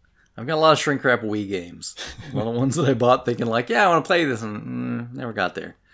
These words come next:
So maybe someday they'll be worth some money. Um, and then he said, "The sweet pencil art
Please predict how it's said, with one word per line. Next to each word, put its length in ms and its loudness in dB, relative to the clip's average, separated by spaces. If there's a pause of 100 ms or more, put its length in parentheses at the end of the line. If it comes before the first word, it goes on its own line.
(380)
So 140 -8
maybe 180 2
someday 360 2
they'll 120 -2
be 120 -4
worth 180 -8
some 240 -8
money. 260 -14 (720)
Um, 680 -4 (1500)
and 180 2
then 160 4
he 160 0
said, 540 4 (260)
"The 200 0
sweet 440 2
pencil 400 -2
art 440 4